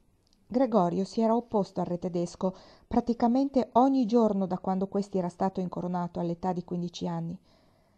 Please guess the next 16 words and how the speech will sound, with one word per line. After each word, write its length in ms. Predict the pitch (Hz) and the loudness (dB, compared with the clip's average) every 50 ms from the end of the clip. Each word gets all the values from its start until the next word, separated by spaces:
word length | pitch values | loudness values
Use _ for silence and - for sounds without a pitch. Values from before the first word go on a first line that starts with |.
| _ _ - | _ _ -2
Le 120 | 180 175 | -2 -2
tensioni 680 | - 185 175 175 - - 214 208 208 202 196 180 175 - - _ _ _ | 0 0 -2 -2 -2 0 0 2 2 2 2 0 -2 -6 -10 _ _ _
fra 180 | _ - 208 196 | _ 0 2 2
il 140 | 190 185 - | 2 2 2
trono 300 | - 240 240 254 233 220 | 2 4 4 4 4 2
sacro 420 | - - 220 208 208 208 - 185 | 0 2 2 0 0 0 -4 -6
e 40 | 180 | -4
quello 240 | - 202 190 190 190 | -2 -2 -2 -2 -2
temporale, 720 | - 175 170 170 - 185 185 180 175 170 165 170 165 170 - - _ _ _ _ _ | -2 -4 -4 -4 -4 -2 -2 0 0 0 0 -2 -2 -6 -8 -16 _ _ _ _ _
tra 160 | - 214 220 | 2 4 4
la 140 | 220 220 220 | 6 4 4
Chiesa 460 | 220 - 269 277 254 226 202 185 185 | 2 2 4 6 6 6 4 2 0
e 40 | 185 | 0
la 120 | 175 170 | 0 -2
corona 340 | 170 - 185 208 240 240 220 | -2 -2 0 0 2 2 0
tedesca, 680 | 214 196 190 190 196 185 175 170 - - - - 175 - | 0 0 0 0 2 2 0 -2 -6 -8 -10 -8 -8 -8